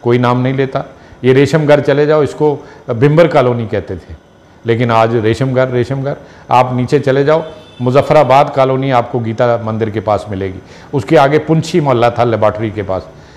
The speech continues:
लेकिन ये सारी चीज़ें इन्होंने आहिस्ता आहिस्ता समाप्त कर दी। अब ना तो कोई हम अपनी ज़ुबान बोलते हैं,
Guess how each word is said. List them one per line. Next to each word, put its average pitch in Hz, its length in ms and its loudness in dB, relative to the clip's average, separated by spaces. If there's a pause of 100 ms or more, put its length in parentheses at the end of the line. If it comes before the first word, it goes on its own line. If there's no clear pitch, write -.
(180)
लेकिन 165 260 0
ये 226 120 0
सारी 175 460 2
चीज़ें 190 360 -2
इन्होंने 180 260 -6
आहिस्ता 147 380 0
आहिस्ता 135 260 -2
समाप्त 107 440 -4
कर 95 80 -8
दी। 95 180 -14 (420)
अब 160 180 2
ना 147 180 2
तो 185 140 -2
कोई 185 240 0
हम 165 280 -2 (240)
अपनी 147 260 0
ज़ुबान 131 400 2
बोलते 156 320 0
हैं, 147 180 -8